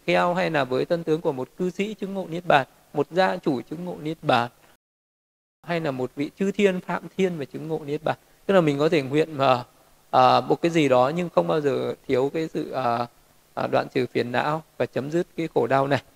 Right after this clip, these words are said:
Thì đấy là những cái điều mà mình nên phát nguyện. Còn những cái mà mình không nên phát nguyện thì đó là những cái nguyện mà liên quan đến những cái pháp bất thiện,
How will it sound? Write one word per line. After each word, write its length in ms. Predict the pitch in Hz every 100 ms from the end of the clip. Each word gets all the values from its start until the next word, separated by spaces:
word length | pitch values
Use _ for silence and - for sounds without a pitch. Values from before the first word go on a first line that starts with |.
| _ _ -
Thì 60 | 180
đấy 180 | 127 131
là 120 | 160
những 180 | 127 131
cái 100 | 156
điều 200 | 151 120
mà 140 | 113
mình 260 | 123 120 123
nên 200 | 139 135
phát 140 | 160
nguyện. 340 | 165 156 156 - _ _ _ -
Còn 320 | 131 127 127
những 100 | 151
cái 240 | 160 160
mà 120 | 190
mình 240 | 156 139 127
không 280 | - 175 175
nên 260 | 180 175
phát 260 | - 196 202
nguyện 520 | 180 170 165 160 156 - 170
thì 300 | 143 127 123 123 _ _ _ _
đó 260 | - 127 165
là 300 | 185 139 120
những 160 | 135
cái 140 | 165 196
nguyện 340 | 180 170 156 156
mà 460 | 139 131 117 123 127 147
liên 160 | 180
quan 240 | 180 180 170
đến 160 | 165
những 100 | 180
cái 80 | 190 -
pháp 160 | 214
bất 160 | - 202
thiện, 320 | - 208 -